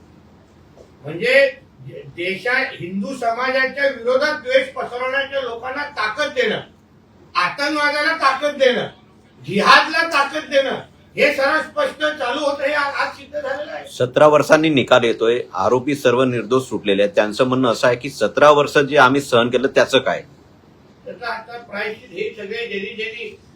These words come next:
Speaker 1: आ, त्यांची बदनामी केली ना, त्यांनी त्यांच्या पायावर नाक रगडलं पाहिजे.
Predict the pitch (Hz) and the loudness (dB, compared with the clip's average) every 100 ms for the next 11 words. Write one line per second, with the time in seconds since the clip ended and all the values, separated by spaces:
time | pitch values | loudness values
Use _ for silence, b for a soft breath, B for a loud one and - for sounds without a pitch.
0 | - 170 226 180 170 175 180 220 214 185 | -10 -6 -4 -4 -6 -8 -12 -12 -10 -10
1 | 180 214 240 254 220 214 220 277 - - | -8 -8 -8 -6 -4 -4 -2 -4 -4 -14
2 | 107 98 - - 202 - 220 220 254 - | -20 -20 -20 -14 -12 -6 -6 -2 -2 0
3 | - 254 247 220 254 - 247 262 262 262 | 0 2 0 0 0 0 0 0 0 2
4 | 254 247 226 - - | 2 2 0 -2 -6